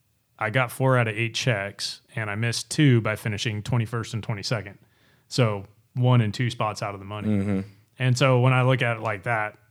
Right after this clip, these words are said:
Speaker 1: I had two really bad tournaments, really. And then I had two others that I was one bite away, and I lost those fish to be in there. So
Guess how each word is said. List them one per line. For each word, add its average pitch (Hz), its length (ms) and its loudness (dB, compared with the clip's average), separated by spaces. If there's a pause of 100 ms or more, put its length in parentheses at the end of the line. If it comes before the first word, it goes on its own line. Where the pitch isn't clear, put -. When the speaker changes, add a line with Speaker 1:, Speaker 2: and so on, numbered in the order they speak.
(140)
Speaker 1:
I 117 100 -2
had 117 260 0
two 127 240 2
really 110 440 0
bad 127 300 0
tournaments, 135 540 -4
really. 135 460 -2 (500)
And 113 140 0
then 101 380 -6 (100)
I 123 60 -2
had 104 160 -6
two 120 220 0
others 113 380 -2
that 101 220 -10 (140)
I 107 80 -8
was 95 160 -14
one 107 240 -6
bite 101 220 -4
away, 101 340 -8
and 98 100 -10
I 98 80 -10
lost 98 340 -8
those 101 220 -10
fish 104 400 -10
to 107 100 -8
be 98 220 -10
in 98 140 -8
there. 120 240 -2
So 101 400 -6